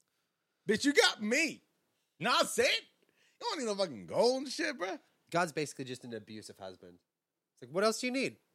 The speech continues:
Speaker 1: God is an abusive husband.
Speaker 2: I provide for you. I give you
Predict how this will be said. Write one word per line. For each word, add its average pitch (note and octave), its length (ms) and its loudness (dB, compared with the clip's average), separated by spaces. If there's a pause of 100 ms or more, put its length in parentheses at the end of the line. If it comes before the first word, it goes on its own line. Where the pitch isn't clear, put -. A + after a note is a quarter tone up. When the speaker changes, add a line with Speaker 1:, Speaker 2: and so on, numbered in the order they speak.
(1000)
Speaker 1:
God C#3+ 200 -20
is A2 180 -10
an G#2+ 120 -6
abusive D2+ 420 -12
husband. D#2 220 -10
Speaker 2:
I C3+ 80 0
provide C#3 440 2
for C#3+ 180 -4
you. F#3+ 200 -8 (720)
I D#3+ 80 -2
give G3+ 160 -2
you F3 140 -2